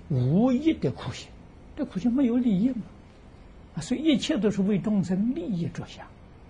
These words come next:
啊，这个就，就正确了。 第二个问题是，《感应篇》中说：“不应无故啊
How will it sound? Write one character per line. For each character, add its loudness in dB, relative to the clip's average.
啊， -16
这 -6
个 -6
就， -12
就 -14
正 -4
确 -14
了。 -16
第 10
二 12
个 6
问 8
题 8
是， 8
《感 6
应 8
篇》 6
中 6
说： 2
“不 6
应 6
无 2
故 0
啊 -8